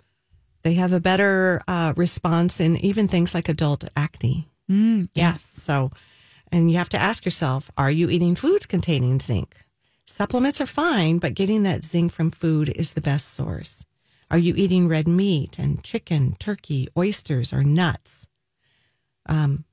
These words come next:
Speaker 1: I don't know a lot of people that are eating a lot of oysters,
Speaker 2: No,
Speaker 1: but
Speaker 2: me
Speaker 1: there's
Speaker 2: neither. <laughs>
Speaker 1: great sources out there.
Speaker 2: Yeah.
Speaker 1: So how often each day are you eating these foods? And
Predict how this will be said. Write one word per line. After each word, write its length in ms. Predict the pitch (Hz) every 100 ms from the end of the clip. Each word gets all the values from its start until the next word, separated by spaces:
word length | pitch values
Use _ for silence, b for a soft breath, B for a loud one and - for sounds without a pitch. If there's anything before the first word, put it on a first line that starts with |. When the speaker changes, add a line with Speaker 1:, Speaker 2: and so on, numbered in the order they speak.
| -
Speaker 1:
I 80 | 170
don't 140 | 202
know 140 | 226
a 40 | 262
lot 120 | 240
of 60 | 185
people 240 | 180 156
that 80 | 151
are 300 | 139 139 165 - -
eating 300 | 175 165 156
a 80 | 151
lot 200 | 147 143
of 100 | 135
oysters, 380 | 131 - - 202
Speaker 2:
No, 260 | 185 220 202
Speaker 1:
but 160 | 202
Speaker 2:
me 60 | 196
Speaker 1:
there's 300 | 233 220 -
Speaker 2:
neither. 160 | 208
<laughs> 120 | 196 226
Speaker 1:
great 260 | 262 277
sources 480 | 311 285 330 - 320
out 260 | 226 156 -
there. 220 | 156 135
Speaker 2:
Yeah. 240 | 180 190 226 b b -
Speaker 1:
So 180 | 233 220
how 320 | 220 277 330
often 640 | 214 233 - 165 143 180 - _ _ _ _ -
each 280 | 220 -
day 320 | - 147 147 143
are 60 | 175
you 180 | 170 170
eating 320 | 196 202 202
these 240 | 180 170
foods? 420 | - 180 139 117 -
And 300 | 180 165